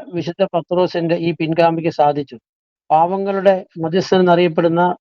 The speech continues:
ഫ്രാൻസിസ് അസീസിയുടെ പേരാണ് അദ്ദേഹം മാർപ്പാപ്പയെ തെരഞ്ഞെടുത്തപ്പോൾ സ്വീകരിച്ചത്. മരിക്കുന്നതിന് മുമ്പുള്ള ഈസ്റ്റർ സന്ദേശത്തിൽ അദ്ദേഹത്തെ വ്യാകുലപ്പെടുത്തിയത് ഗാസയിലെ മനുഷ്യ ദുരന്തമായിരുന്നു.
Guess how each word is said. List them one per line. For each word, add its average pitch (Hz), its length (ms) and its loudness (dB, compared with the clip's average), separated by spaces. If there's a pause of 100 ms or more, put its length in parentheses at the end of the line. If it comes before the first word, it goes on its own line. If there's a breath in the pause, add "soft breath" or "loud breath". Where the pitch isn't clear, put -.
(140)
ഫ്രാൻസിസ് 180 560 4
അസീസിയുടെ 175 400 0
പേരാണ് 165 540 2 (280)
അദ്ദേഹം 165 500 -2
മാർപ്പാപ്പയെ 175 540 2
തെരഞ്ഞെടുത്തപ്പോൾ 160 600 -2
സ്വീകരിച്ചത്. 139 600 -2 (560)
മരിക്കുന്നതിന് 202 460 2
മുമ്പുള്ള 185 540 2 (200)
ഈസ്റ്റർ 180 360 2
സന്ദേശത്തിൽ 165 640 0 (140)
അദ്ദേഹത്തെ 185 420 0
വ്യാകുലപ്പെടുത്തിയത് 165 1040 2 (220)
ഗാസയിലെ 170 800 4 (100)
മനുഷ്യ 165 380 0
ദുരന്തമായിരുന്നു. 160 760 0